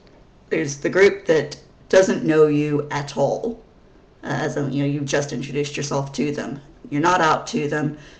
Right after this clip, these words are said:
but yet they don't have that preconceived notion about who you are, about what your personality is.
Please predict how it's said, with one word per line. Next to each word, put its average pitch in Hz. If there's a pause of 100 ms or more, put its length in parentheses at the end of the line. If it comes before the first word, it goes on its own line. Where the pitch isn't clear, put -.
(120)
but -
yet 190
they 156
don't 233
have 156
that -
preconceived 151 (320)
notion 190
about - (240)
who -
you 151
are, 135
about -
what 143
your 139
personality 131
is. -